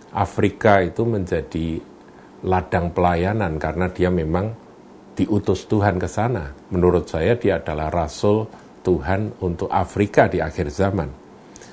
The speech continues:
Kalau nggak salah, tercatat lebih dari enam puluh juta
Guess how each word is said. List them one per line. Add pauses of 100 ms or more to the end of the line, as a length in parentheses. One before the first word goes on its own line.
(300)
Kalau
nggak
salah, (720)
tercatat
lebih
dari
enam
puluh
juta